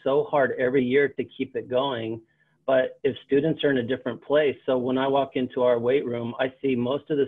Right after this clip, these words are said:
students are on their phones watching a fitness app. So now we're thinking, "Well, why don't," what we actually did last year before this was started creating open time in our group fitness studio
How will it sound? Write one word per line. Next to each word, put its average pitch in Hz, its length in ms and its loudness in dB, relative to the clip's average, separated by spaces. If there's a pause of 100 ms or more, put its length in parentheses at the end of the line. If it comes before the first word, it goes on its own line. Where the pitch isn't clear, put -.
students 139 340 -2
are 127 100 2
on 123 140 0
their 117 220 -2
phones 135 380 -4
watching 123 400 -4
a 123 60 -6
fitness 123 340 -8 (100)
app. 98 200 -6 (540)
So 127 60 2
now 139 440 4
we're 135 260 2
thinking, 131 420 -2
"Well, 117 100 0
why 123 160 2
don't," 156 220 0
what 147 260 0
we 131 280 2
actually 135 280 -2
did 117 180 -4
last 117 380 -4
year 120 100 0
before 151 320 -4
this 156 200 0
was 117 200 -8
started 123 360 0 (460)
creating 139 380 4
open 143 420 2
time 131 340 2
in 120 100 2
our 120 120 2
group 127 260 -2
fitness 156 320 2
studio 120 560 2